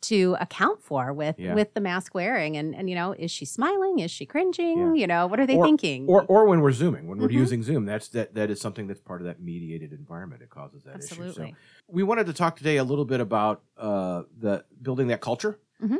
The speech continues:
Speaker 2: uh, in our class. And we're gonna kinda do that through, again, I'm gonna drop that word framework, through,
Speaker 1: Yeah.
Speaker 2: through the framework for inclusive teaching excellence, which,
Speaker 1: Mm-hmm.
Speaker 2: um,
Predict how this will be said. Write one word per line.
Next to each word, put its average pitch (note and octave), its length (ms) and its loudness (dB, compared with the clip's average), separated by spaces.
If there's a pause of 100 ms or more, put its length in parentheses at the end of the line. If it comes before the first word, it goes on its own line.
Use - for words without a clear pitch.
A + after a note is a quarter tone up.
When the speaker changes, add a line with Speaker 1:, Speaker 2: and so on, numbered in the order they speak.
(280)
Speaker 2:
uh, A#2 320 2
in C3 120 -4
our C3 120 0
class. D3 440 -2
And B2+ 380 -2
we're C#3+ 200 -6
gonna D3 200 0
kinda E3 220 -2
do D#3 160 0
that D3 200 2
through, C3+ 300 0
again, A2+ 300 -6
I'm F#2 80 -16
gonna G2+ 120 -10
drop G2 260 -8
that G#2 120 -8
word G#2 180 -8
framework, G2+ 560 -8
through, B2+ 180 -2
Speaker 1:
Yeah. A#2 40 0 (100)
Speaker 2:
through - 300 -6
the B2+ 80 -2
framework D#3 500 0
for C3 140 -6
inclusive A#2+ 540 -6
teaching G#2+ 420 -10
excellence, - 480 -12
which, F#2 220 -6
Speaker 1:
Mm-hmm. C#4+ 240 -8
Speaker 2:
um, F#2+ 200 -2